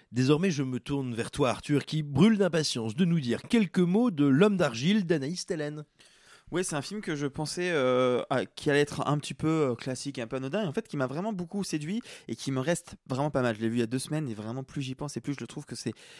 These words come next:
Speaker 2: une vraie réussite. C'est un premier long, euh, déjà, c'est le premier long de Anaïs Tellen. Euh,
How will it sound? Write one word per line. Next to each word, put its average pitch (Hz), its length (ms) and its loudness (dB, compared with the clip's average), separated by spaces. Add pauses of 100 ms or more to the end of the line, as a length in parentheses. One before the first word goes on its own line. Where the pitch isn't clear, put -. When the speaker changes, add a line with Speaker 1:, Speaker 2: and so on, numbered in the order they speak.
(160)
Speaker 2:
une 113 120 -6
vraie 123 160 -2
réussite. 160 400 0
C'est - 80 2
un 151 140 2
premier 214 260 0
long, 113 140 -2 (180)
euh, 113 100 -2
déjà, 110 220 -2
c'est 120 120 -8
le 110 60 -4
premier 127 220 -4
long 143 120 -2
de 135 100 0
Anaïs 117 300 -2
Tellen. 147 360 0 (360)
Euh, 120 520 2